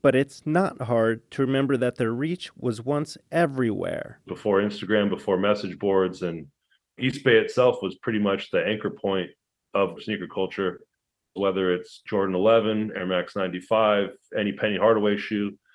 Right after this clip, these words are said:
Speaker 2: You know, those models have been for now three decades sought after routinely, and there's a, a page on East Bay you could find for each one of those.
Speaker 1: E S P N's Nick DiPaola thinks the catalog set him on a path to where he is with his career.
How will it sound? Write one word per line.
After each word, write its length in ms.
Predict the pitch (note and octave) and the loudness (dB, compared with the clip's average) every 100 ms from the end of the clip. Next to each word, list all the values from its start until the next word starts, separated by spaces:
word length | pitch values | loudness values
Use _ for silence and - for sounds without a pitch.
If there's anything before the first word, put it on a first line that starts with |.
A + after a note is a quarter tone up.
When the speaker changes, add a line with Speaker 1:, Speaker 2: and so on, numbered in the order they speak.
| _ _ _ | _ _ _
Speaker 2:
You 80 | G#2 | -4
know, 140 | F2+ | -2
those 220 | E2+ A#2+ A2 | 2 2 2
models 400 | A2 B2+ G#2+ G#2+ | 2 4 2 0
have 180 | F#2+ | -4
been 220 | - F#2 - | -2 -4 -4
for 120 | F2 | -4
now 220 | F#2 F#2 | -2 -2
three 220 | - G2+ | -2 -2
decades 500 | G2+ G#2+ G2 F2 D#2 | 0 0 0 -4 -6
sought 260 | - G2+ F#2 | -4 -2 2
after 540 | F#2+ F#2 - F2 D#2+ - | 0 0 -2 -4 -4 -8
routinely, 720 | F2 - A2+ G#2+ F#2+ F2+ E2+ _ | -10 -4 -2 0 -2 -4 -6 _
and 140 | F2 | -6
there's 180 | F2+ F2+ | -4 -4
a, 200 | F2+ E2+ - - | -4 -8 -12 -10
a 80 | C3 | -4
page 280 | A2+ A2 | 0 2
on 140 | G#2+ G2+ | 0 0
East 200 | A2+ - | -4 -2
Bay 120 | G2 | -2
you 160 | F#2 F2+ | -2 -6
could 120 | E2+ | -8
find 280 | G#2 G2 F2+ | -4 -4 -4
for 100 | F2+ | -6
each 160 | F2 | -6
one 140 | G2 F#2+ | -4 -4
of 80 | |
those. 300 | F2+ F#2 F#2 - _ - | 0 0 0 -6 _ 0
Speaker 1:
E 140 | G#3 | 2
S 140 | G#3+ | 2
P 200 | - E3+ | 0 0
N's 240 | C#3 C3+ A2+ | 0 -2 -2
Nick 200 | C#3 - | -4 -2
DiPaola 440 | E3 C#3+ B2+ A#2 | -4 2 4 2
thinks 300 | A#2 C#3+ - | 0 -4 -4
the 80 | A#2 | -12
catalog 640 | - D3+ E3 D#3+ D#3 D#3 | -4 0 0 0 -2 -2
set 180 | - C3 | 0 0
him 140 | C3+ | 2
on 120 | C3 B2 | 0 -2
a 60 | |
path 360 | A2+ C3 C3 C3 | -4 -4 -4 -4
to 120 | B2+ | -4
where 180 | A2+ A#2 | 2 2
he 140 | A#2 | 2
is 220 | A2 A2 | -2 -4
with 240 | A#2 A#2 A2+ | -6 -6 -6
his 180 | A2 - | -10 -8
career. 480 | - G#2 D2+ - | -6 -4 -6 -8